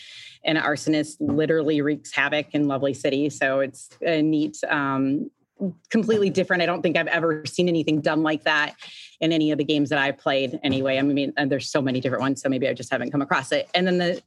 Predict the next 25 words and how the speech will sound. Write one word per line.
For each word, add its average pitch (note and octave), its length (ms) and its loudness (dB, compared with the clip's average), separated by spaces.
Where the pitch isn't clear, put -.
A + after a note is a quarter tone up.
season F3+ 340 0
three F3+ 240 0
is F3 180 2
about D#3+ 220 0
missing D#3 260 0
people. D#3 400 0
So D3+ 440 0
it E3+ 80 2
just E3+ 160 -2
kind F#3 120 2
of E3+ 120 -2
takes F3+ 240 0
another D#3+ 320 2
twist D#3+ 400 -2
on D3 340 2
more E3+ 220 2
of E3 80 0
a D3+ 60 -2
play F3 260 2
of D3+ 140 0
time. D3+ 580 0
You F3 80 4
know, F3 80 2
you D#3+ 80 2
gotta, D#3 200 0